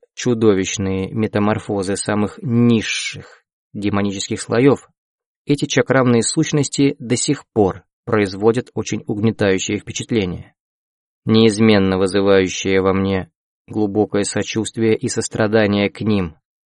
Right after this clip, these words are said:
загнавших самих себя в глухой эволюционный тупик. Ведь,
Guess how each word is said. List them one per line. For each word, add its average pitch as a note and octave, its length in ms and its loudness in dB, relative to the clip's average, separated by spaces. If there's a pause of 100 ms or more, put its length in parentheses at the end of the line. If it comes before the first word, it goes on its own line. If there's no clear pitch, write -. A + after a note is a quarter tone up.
загнавших G2+ 680 -2
самих G2 320 -2
себя G2+ 340 -2
в G2 80 -6
глухой G2+ 640 -2
эволюционный G2 840 0 (420)
тупик. F2 480 -8 (760)
Ведь, A2 400 4